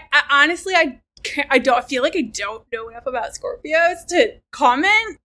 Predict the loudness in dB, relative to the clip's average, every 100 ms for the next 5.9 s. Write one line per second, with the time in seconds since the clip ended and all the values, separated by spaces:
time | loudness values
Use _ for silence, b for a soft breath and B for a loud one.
0 | 6 6 6 2 2 2 2 -2 -6 -6
1 | -6 -8 -6 -2 -2 -2 -8 -8 -12 -8
2 | 0 0 0 -4 -4 -8 -8 _ _ 4
3 | 4 0 _ -6 -2 0 0 0 -4 -8
4 | -8 -8 -6 -6 -6 -6 -8 -10 _ _
5 | -16 -10 -10 -8 -6 -4 -4 -6